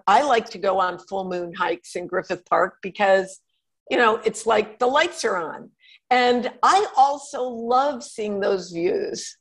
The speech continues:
I just think it's really beautiful, the city lit up. You know, it's kinda like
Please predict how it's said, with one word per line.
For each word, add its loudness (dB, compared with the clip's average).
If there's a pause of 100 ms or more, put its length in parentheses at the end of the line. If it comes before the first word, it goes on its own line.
(120)
I 4
just -2
think 0
it's -2
really 8
beautiful, 4
the 0
city 0
lit 2
up. 2 (380)
You -4
know, 0
it's -4
kinda -4
like -2